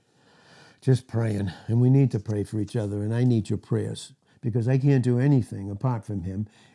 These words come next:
And in that measure, I can't do anything apart from others too, by the way. And he's always keeping, keeping us all equal in our humility with him.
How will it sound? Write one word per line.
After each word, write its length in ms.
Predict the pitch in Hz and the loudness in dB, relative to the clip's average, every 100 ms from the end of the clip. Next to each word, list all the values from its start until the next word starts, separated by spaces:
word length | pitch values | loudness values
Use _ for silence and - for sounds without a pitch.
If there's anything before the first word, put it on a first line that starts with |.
| - | -8
And 200 | 113 113 | -4 0
in 140 | 120 | 2
that 240 | 135 131 | 2 2
measure, 380 | 123 156 113 110 | 2 2 0 -2
I 80 | 120 | -2
can't 260 | 139 135 113 | 0 0 0
do 140 | 113 | -2
anything 320 | 123 139 113 | 0 0 -2
apart 320 | 110 127 120 | -2 -4 -4
from 160 | 107 107 | -4 -4
others 320 | 127 - 190 | -4 -6 -10
too, 180 | - 123 | -6 -4
by 160 | 90 101 | -4 -12
the 140 | 104 | -14
way. 220 | 107 107 - _ _ _ - | -14 -16 -20 _ _ _ -10
And 120 | 113 | -6
he's 160 | 113 135 | -2 -2
always 280 | 135 131 | 0 0
keeping, 520 | - 139 123 120 110 - _ | 0 0 0 -2 -6 -8 _
keeping 380 | 147 147 113 | -2 -2 -4
us 160 | 107 101 | -6 -6
all 240 | 113 107 | -6 -4
equal 320 | 117 123 107 98 | -2 -4 -6 -8
in 100 | 101 | -8
our 120 | 98 | -8
humility 680 | 87 101 107 95 90 104 - | -6 -6 -8 -10 -14 -18 -16
with 160 | - 98 | -12 -10
him. 220 | 98 98 | -10 -12